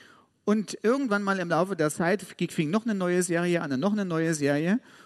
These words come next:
Und ich dachte so, „Ich glaube, ich könnte jetzt auch nach Hause gehen.“ Und da hat die Familie gesagt, „Nee, du wolltest uns doch noch deine Geschichte erzählen.“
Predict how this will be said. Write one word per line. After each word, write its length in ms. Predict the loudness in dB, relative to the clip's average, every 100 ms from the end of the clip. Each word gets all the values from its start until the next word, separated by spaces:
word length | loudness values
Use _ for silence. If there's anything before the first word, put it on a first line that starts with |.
| -12
Und 160 | -6 -2
ich 120 | 0
dachte 320 | 0 0 -2
so, 400 | 0 0 0 -4 -12 -18 -20 -20 -16
„Ich 120 | -6
glaube, 260 | 0 0 0
ich 100 | -4
könnte 180 | -4 -4
jetzt 100 | -4
auch 80 |
nach 120 | 0 2
Hause 220 | 2 4
gehen.“ 240 | 2 0 -6 _ -20 -20 -20 _ -2
Und 120 | 2
da 80 | 4
hat 120 | 2
die 80 | 0
Familie 340 | 0 0 0
gesagt, 280 | 0 0 0
„Nee, 80 | -2
du 120 | 0
wolltest 200 | 0 0
uns 100 | -2
doch 80 | -2
noch 140 | 0
deine 220 | 0 -2
Geschichte 360 | -2 0 2 2
erzählen.“ 480 | 0 2 2 2